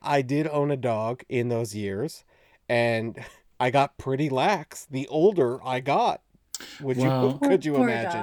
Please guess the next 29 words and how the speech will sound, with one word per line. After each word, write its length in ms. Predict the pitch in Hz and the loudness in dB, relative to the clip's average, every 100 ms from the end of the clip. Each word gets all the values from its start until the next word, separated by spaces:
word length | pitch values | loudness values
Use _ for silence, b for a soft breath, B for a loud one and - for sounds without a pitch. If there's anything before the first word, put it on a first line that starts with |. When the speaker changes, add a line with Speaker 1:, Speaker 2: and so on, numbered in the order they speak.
| 180 | -6
Speaker 3:
dog. 80 | 196 | 0
Speaker 2:
I 100 | 139 | 0
think, 300 | - 175 135 | 2 -2 0
Speaker 1:
It 140 | 135 _ - | -4 _ 0
Speaker 2:
I 120 | 139 | 2
think 160 | 180 175 | 2 0
it 80 | |
Speaker 1:
Oh, 20 | - | -2
the 60 | |
Speaker 2:
depends. 300 | 139 - 139 | -2 2 2
Speaker 1:
dog 160 | 139 139 | 4 2
was 100 | 127 | 0
fine. 240 | 101 113 - | -8 -10 -8
Speaker 2:
Like, 280 | 143 139 135 - | 0 2 2 -4
when 320 | 139 117 147 | -6 0 2
you're 260 | 147 143 135 | 4 2 2
with 220 | 131 143 | 0 -2
your 80 | 127 | -6
parents, 560 | - 156 175 123 110 110 | -4 -4 0 0 0 -4
you're 160 | 98 - _ _ _ _ _ - | -6 -10 _ _ _ _ _ -4
likely 380 | 131 123 120 107 | 0 0 -2 -6
to 80 | |
shirk 300 | 98 - 107 | -4 -6 -6
responsibilities 840 | 110 - 110 98 95 92 90 107 107 | -8 -6 -6 -6 -10 -10 -6 -6 -6
'cause 220 | - 95 | -8 -10
you're 120 | 98 | -10
like, 400 | 90 85 87 - - b b b b _ - | -10 -12 -12 -14 -20 b b b b _ -6
whatever. 480 | 127 90 87 113 113 _ _ - | -4 -4 -6 -8 -10 _ _ -2
You, 320 | 113 117 | 0 0